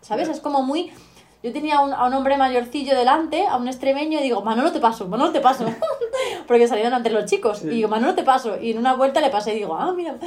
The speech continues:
Speaker 1: y le dije, "Venga, vamos". <laughs>
Speaker 2: Ya, ya. Sí, no, esto, esto, joder, tra-, transmite mucho cuando tú estás haciendo deporte. En, en el ciclismo siempre se dice, "¿Quién saluda y quién no saluda?". Pero también, cuando corres también. Yo, por ejemplo, he salido a correr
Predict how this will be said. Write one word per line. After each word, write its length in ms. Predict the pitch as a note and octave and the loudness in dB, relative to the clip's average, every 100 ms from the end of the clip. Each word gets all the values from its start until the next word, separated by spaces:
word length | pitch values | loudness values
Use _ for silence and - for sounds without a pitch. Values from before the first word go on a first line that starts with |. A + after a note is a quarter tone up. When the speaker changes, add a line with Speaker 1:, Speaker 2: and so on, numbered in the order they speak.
| F#4 - | -12 -6
Speaker 1:
y 140 | C4 | 4
le 120 | A#3 A3+ | 6 6
dije, 220 | A#3 A#3+ | 2 4
"Venga, 220 | G#4 G4 A4+ C5+ | 6 8 6 4
vamos". 260 | D#4 D4+ - G#4 | -4 -6 0 2
<laughs> 240 | F#4 F#4 - D#4 D#4+ - | 4 0 0 -6 -6 -2
Speaker 2:
Ya, 100 | - | 2
ya. 400 | D4+ A#4 G#4 C#3 E4+ D#4+ - G4 F#4+ | 2 2 0 0 0 -2 -2 -2 2
Sí, 60 | E3 | 4
no, 100 | E3 | 4
esto, 360 | D#3+ E3+ F3+ - | 2 0 -4 -4
esto, 460 | D3+ - F#3 D#3+ D3 | -10 -2 2 2 4
joder, 380 | E3 E3 C#3+ C3+ | 6 6 4 -2
tra-, 260 | C#3+ - - - - | -4 -6 -12 -8 2
transmite 400 | D#3 D#3+ F3 G#3+ | 2 2 2 4
mucho 300 | F3 E3+ D#3+ | 2 2 2
cuando 320 | D3+ D3+ D3 | 2 0 0
tú 140 | D#3+ | 0
estás 200 | D#3+ F3+ | 2 4
haciendo 280 | E3 E3 D#3+ | 4 4 2
deporte. 680 | D3+ C#3 D3 D3 D#3 E3+ - - _ - | 0 -2 -6 -4 -4 -4 -8 -20 _ -4
En, 180 | D#3 D3+ | -4 0
en 80 | D#3+ | 0
el 100 | D#3 | 2
ciclismo 360 | E3 E3+ G#3 | 0 0 0
siempre 240 | G#3+ G3 F3 | 0 0 0
se 80 | D#3+ | 2
dice, 280 | D#3+ D#3 C#3+ | 2 2 -2
"¿Quién 140 | E3 | -2
saluda 340 | E3 F3 E3+ D#3 | 0 0 2 2
y 40 | |
quién 140 | D#3+ | 0
no 100 | D#3 | 0
saluda?". 600 | D3+ D3+ D#3 C#3+ C3 - - _ _ _ _ _ - | 0 0 0 0 -2 -6 -20 _ _ _ _ _ -4
Pero 220 | E3+ D#3+ | 0 2
también, 380 | D#3+ D#3+ F3 F3+ - - _ | 4 4 0 -4 -12 -20 _
cuando 260 | F3+ E3 D3+ | -2 2 4
corres 240 | D#3+ F#3+ | 4 4
también. 320 | F#3+ D#3+ D#3+ D#3 | 4 4 6 4
Yo, 120 | D#3+ | 2
por 120 | E3+ | 2
ejemplo, 300 | E3+ F3+ F3 | 0 -2 -2
he 40 | E3+ | -2
salido 200 | F3 E3 | 2 0
a 60 | D#3 | 2
correr 500 | D3+ D#3+ E3+ E3+ | 0 2 0 -2